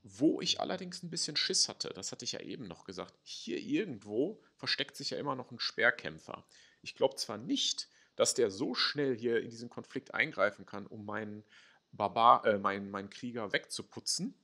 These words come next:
Allerdings würde ich auch in Anbetracht des Schwierigkeitsgrads hier erstmal ein bisschen auf Sicherheit spielen, sodass ich den wirklich zumindest für eine Runde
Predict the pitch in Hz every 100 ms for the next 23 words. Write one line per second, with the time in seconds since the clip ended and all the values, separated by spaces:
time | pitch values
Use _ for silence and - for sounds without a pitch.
0 | _ _ _ _ _ _ - - - 143
1 | 151 123 107 147 135 135 123 117 139 151
2 | - 123 123 - - 160 160 - 139 -
3 | 139 143 - 123 127 143 143 147 147 151
4 | 139 - 139 113 98 - - - 50 -
5 | - _ - - - - - 113 123 120
6 | - 139 120 151 160 170 - - - 127
7 | 160 147 - - 123 185 175 135 156 185
8 | 262